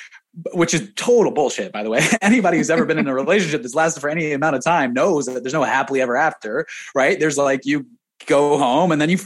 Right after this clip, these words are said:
fight and then you make up and you have sex and you, like, eat dinner together and you have <laughs> conversations and then you fight again and you, like, you know, whatever. It's like, that's the nature of reality, is that we have ups and downs, right?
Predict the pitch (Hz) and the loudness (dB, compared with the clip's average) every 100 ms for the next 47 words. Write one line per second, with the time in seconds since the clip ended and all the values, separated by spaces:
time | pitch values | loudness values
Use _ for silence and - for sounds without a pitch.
0 | - _ - 113 151 156 160 143 143 - | -14 _ -2 2 2 0 0 2 0 0
1 | 120 170 131 135 131 - 127 180 170 139 | 0 0 0 -6 -6 -4 0 0 -2 -6
2 | 117 127 123 - 156 - 170 170 147 160 | -2 -4 -4 -10 -10 -6 -6 -2 2 2
3 | 175 170 175 190 196 208 139 147 147 - | 4 2 2 2 2 2 2 0 -2 -2
4 | 180 - 185 185 208 151 147 - 117 170 | -2 2 0 2 -2 -2 -6 -2 0 0
5 | 165 180 202 165 151 160 170 165 139 190 | 0 2 0 0 0 -2 -2 -2 0 2
6 | 214 131 117 147 151 160 160 - 180 160 | 2 0 -4 -6 0 -2 -2 -4 -2 0
7 | 165 175 165 151 165 190 135 107 107 110 | -2 0 -2 0 0 2 0 -4 -6 -4
8 | 123 120 127 - 123 123 92 98 104 143 | -4 -4 -4 -2 -2 -2 -4 -6 -4 -4